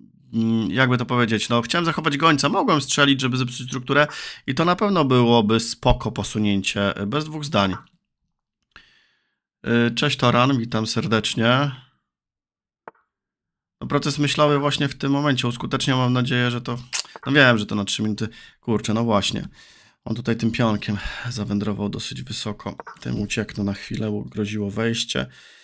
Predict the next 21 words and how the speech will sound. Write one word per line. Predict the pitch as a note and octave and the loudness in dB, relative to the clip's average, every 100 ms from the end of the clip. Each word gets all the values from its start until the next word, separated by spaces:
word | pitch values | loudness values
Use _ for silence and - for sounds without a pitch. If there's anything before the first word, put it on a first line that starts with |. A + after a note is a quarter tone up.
| _ _ _ - | _ _ _ -10
Dlatego | A#2 B2 B2 | -4 -2 -2
pionka | B2+ B2 A#2 | -2 -2 0
chętnie | B2+ B2 | 2 2
bym | A#2 A#2 | 2 2
wziął, | B2+ C3+ A2+ | 2 2 2
skoczek | - - B2 A2+ | 0 -4 -4 -2
silny, | - C3+ A#2+ G#2 G2+ | -2 0 2 2 2
mocno | G#2+ C3 - - G2 | 2 0 -2 -4 -4
silny. | - - G2+ F#2+ G2+ A#2+ C#3+ D3 _ _ _ _ _ _ _ _ _ _ _ _ _ | -4 -4 -6 -4 -2 -2 -2 -4 _ _ _ _ _ _ _ _ _ _ _ _ _
Niestety. | B2+ - B2+ C3 - - A2 _ _ _ _ _ _ _ _ _ _ _ _ _ _ _ _ _ _ _ _ - | -18 -8 -6 -6 -6 -6 -8 _ _ _ _ _ _ _ _ _ _ _ _ _ _ _ _ _ _ _ _ -8
Y, | G#2 - | -8 -4
i | A2+ | -4
on | - C3 | 0 2
mnie | B2 | 2
próbuje | A#2+ A#2 B2 A#2+ | 0 -2 0 0
wysuszyć. | A#2 - A#2+ - G2+ - - - - - | 0 0 0 0 -2 -4 -4 -6 -8 -14
To | - B2 | -10 -8
widzę | A#2 A2 | -4 -4
ewidentnie | G#2 G2+ G#2 G#2+ A#2+ | -2 -2 -2 -4 -8
coś | B2 A2+ | -8 -10
takiego. | B2 - A#2 - B2 C3 | -10 -8 -6 -4 -4 -4